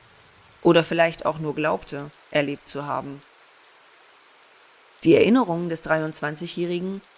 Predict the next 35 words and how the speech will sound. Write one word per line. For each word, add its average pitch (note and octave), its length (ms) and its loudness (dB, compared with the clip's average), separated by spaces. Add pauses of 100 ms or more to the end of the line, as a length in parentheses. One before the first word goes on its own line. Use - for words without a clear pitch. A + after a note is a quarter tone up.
(160)
waren D3+ 300 4
indes D#3+ 340 -2
derart - 420 0
traumatisch, D#3+ 760 -4 (380)
dass F#3 160 -2
man E3+ 140 -4
ihn F3 160 -4
einer E3+ 240 -4
Hypnose F3+ 480 -4
unterzog, D#3 680 -4 (360)
um F3 140 0
die F3 100 -2
verdrängten E3+ 500 -2
Erlebnisse D#3+ 640 -2
wieder E3+ 200 0
an E3+ 100 -4
die F3+ 100 -2
Oberfläche E3 540 -6
zu - 140 -8
bringen. B2+ 380 -10 (1160)
Und E3+ 180 4
auch E3+ 160 2
um F3+ 140 -8
zu D#3+ 180 -4
sehen, D#3 420 -4 (120)
ob - 120 -2
er D#3+ 140 2
wirklich D#3 280 -10
die D#3+ 120 -8
Wahrheit F3+ 360 -2
sagte. - 500 -10 (800)
Unter F3 240 2
Hypnose E3 480 -4
zu - 140 -2
lügen, D#3+ 480 -4